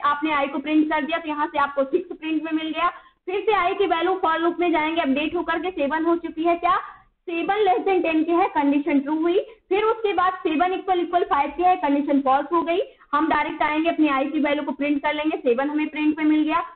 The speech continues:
फिर से हम for loop में जाएंगे, उसके बाद आई की value update होकर के एट हो चुकी है, eight less than ten की है, condition हमारी true है। If condition check करेंगे, क्या यहाँ पर eight equal equal five की है, condition false हुई, Direct हम आई को प्रिंट कर लेंगे, यहाँ से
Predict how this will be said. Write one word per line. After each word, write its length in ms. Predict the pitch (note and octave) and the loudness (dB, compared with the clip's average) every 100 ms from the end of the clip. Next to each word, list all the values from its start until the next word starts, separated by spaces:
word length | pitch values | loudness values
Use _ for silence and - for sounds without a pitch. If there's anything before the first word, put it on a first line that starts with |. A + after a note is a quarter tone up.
| - | -2
फिर 140 | E4+ | 0
से 120 | F#4+ A4 | 2 0
हम 180 | G4+ F#4 | 0 0
for 140 | E4+ E4 | 0 2
loop 240 | E4+ - | 0 0
में 100 | E4 | 0
जाएंगे, 320 | E4 D4+ D#4+ E4 | 0 0 0 -4
उसके 260 | E4+ E4 | -6 -2
बाद 220 | D4+ D#4 D4+ | 0 0 0
आई 200 | C4+ C#4+ | -2 0
की 100 | E4+ | 0
value 220 | E4+ D#4+ E4 | 0 0 -2
update 360 | B3 C#4+ D4 | 0 -2 -4
होकर 240 | D#4+ D#4 D4+ | -6 -6 -6
के 200 | D4+ D4 | -4 -4
एट 140 | D4 D4+ | -4 -8
हो 60 | |
चुकी 320 | B3+ B3 A3 A3 | -8 -8 -4 -4
है, 140 | F#3+ - _ _ _ C#4 | -4 -8 _ _ _ -2
eight 320 | E4+ A4+ G#4 | 0 2 4
less 240 | F#4 F4 F#4 | 4 2 2
than 180 | G4 F4+ | 0 2
ten 220 | D#4+ D#4+ | 0 0
की 140 | F4 F4+ | 0 0
है, 100 | G4 | 0
condition 440 | C#4 C4 C4 C4+ C#4 | 0 0 0 0 0
हमारी 340 | B3+ A#3 A3+ | 2 2 0
true 220 | A3+ D4+ D#4+ | -2 -2 0
है। 180 | D#4+ - - _ - | 0 -2 -8 _ -2
If 200 | F#4+ F#4+ | 0 2
condition 440 | F4+ F4 F4+ F4+ | 0 2 0 0
check 200 | F4 F4 | 0 -2
करेंगे, 340 | E4 D#4+ E4 G#4+ | -2 0 0 0
क्या 240 | B3 G4 G#4+ - _ _ - | 2 2 0 -10 _ _ -10
यहाँ 300 | A#3+ D4+ E4 | -4 -2 -2
पर 180 | E4+ F4+ A4+ - D#4+ | 0 -2 -2 -2 0
eight 180 | G#4 | 0
equal 360 | G4 - F#4+ F#4 | 0 2 2 2
equal 240 | F#4+ F4+ | 0 0
five 280 | F4+ D4 D4+ | 2 0 0
की 60 | F4 | 2
है, 120 | F#4 | 2
condition 480 | - C4+ C#4 C4+ C4 | 2 2 2 0 0
false 320 | C4+ D4+ D4+ | 0 0 -2
हुई, 140 | F4 E4+ | -2 0
Direct 360 | C4+ C4 C4 | 0 -2 -2
हम 100 | C#4 | 0
आई 140 | B3+ A#3+ | 2 2
को 120 | A#3+ | 0
प्रिंट 320 | A#3+ D4+ D#4 | 0 0 0
कर 100 | E4+ | -2
लेंगे, 220 | E4 E4+ | 0 0
यहाँ 200 | E4 C4+ | 2 0
से 100 | C4 | 0